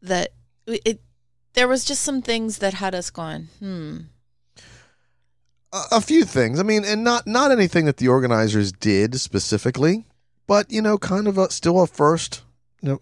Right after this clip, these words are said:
Speaker 2: granted second, but still kind of a first year event. Just, uh, just some of the, you know, some of the, the, the ways they were deciding to do this and that, which all turned out great. Just, it,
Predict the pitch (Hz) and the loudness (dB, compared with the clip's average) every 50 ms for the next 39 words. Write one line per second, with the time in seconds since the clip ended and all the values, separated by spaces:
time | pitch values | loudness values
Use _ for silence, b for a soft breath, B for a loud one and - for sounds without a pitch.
0 | 135 131 143 143 135 131 143 143 - - 131 117 113 - 131 131 120 123 120 - | -6 -2 0 2 2 2 2 0 0 0 0 0 2 0 -2 -2 -2 -4 -4 -4
1 | - - 147 143 - - 135 135 135 131 123 - - 123 131 127 - - 131 131 | 0 0 0 0 0 -2 -2 0 0 0 -2 0 0 0 0 0 0 -2 2 2
2 | 131 131 120 120 113 113 113 104 - - - _ _ _ _ _ _ _ _ _ | 2 2 2 2 2 2 0 -2 -4 -14 -20 _ _ _ _ _ _ _ _ _
3 | _ _ _ _ _ _ _ _ _ _ - - 143 151 139 - - - 143 135 | _ _ _ _ _ _ _ _ _ _ -4 0 0 0 0 0 -4 0 4 4
4 | 131 127 123 120 - 123 143 147 - - - 165 165 160 151 139 135 135 131 123 | 6 6 4 2 0 -2 -2 -2 0 0 0 2 2 2 2 4 4 4 4 2
5 | 156 175 165 156 - 202 214 214 196 185 180 175 - - 139 156 151 - 131 151 | 0 -2 0 0 2 2 2 4 4 4 4 2 2 0 0 0 0 2 0 2
6 | 151 175 185 175 151 160 165 160 156 143 - - 151 - - 156 156 147 139 139 | 2 4 2 2 2 2 2 2 0 -2 0 -2 0 2 2 2 2 2 2 2
7 | 139 139 143 139 135 - 135 127 127 131 131 135 - 226 247 - - - 175 156 | 2 4 4 2 0 0 0 0 0 2 2 2 4 4 2 2 2 2 2 4
8 | 147 135 127 113 113 117 123 120 110 104 101 - _ _ _ _ _ _ _ _ | 4 2 2 2 0 2 2 4 4 2 0 -2 _ _ _ _ _ _ _ _
9 | _ _ _ _ - 143 139 - - - 143 135 | _ _ _ _ -2 0 0 0 0 0 0 0